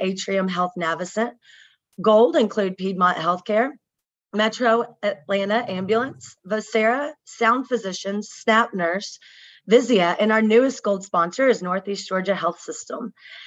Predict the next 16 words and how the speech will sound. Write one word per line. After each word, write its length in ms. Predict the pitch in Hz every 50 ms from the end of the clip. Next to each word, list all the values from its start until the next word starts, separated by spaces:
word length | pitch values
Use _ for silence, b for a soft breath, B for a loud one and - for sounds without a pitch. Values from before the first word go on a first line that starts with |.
| B B B
Silver 380 | - - - 240 226 220 254
sponsors 720 | 247 - - 226 226 226 226 - 254 247 247 254 233 - - B B B B B B
include 420 | 214 220 208 - 202 190 175 156
D 160 | 147 175 165
T 180 | 160 - - 170
Spade, 580 | 156 - - - 220 214 226 226 240 220 226 - - _
K 260 | - 247 247 254 254 262
C 320 | 269 - - - 233 208 214
A 160 | - 202 208
Firm, 440 | 214 208 - 220 214 214 226 226 220 B B B B B B B _ 180
Vivleo 500 | 226 254 240 226 247 208 202 185 175 175
Health, 300 | 190 214 240 247 247 247 - _ _
S 260 | - 196 196 190 -
S 200 | 196 196 190 196
R 180 | 190 180 180 180
Inc., 320 | - 196 214 226 247 240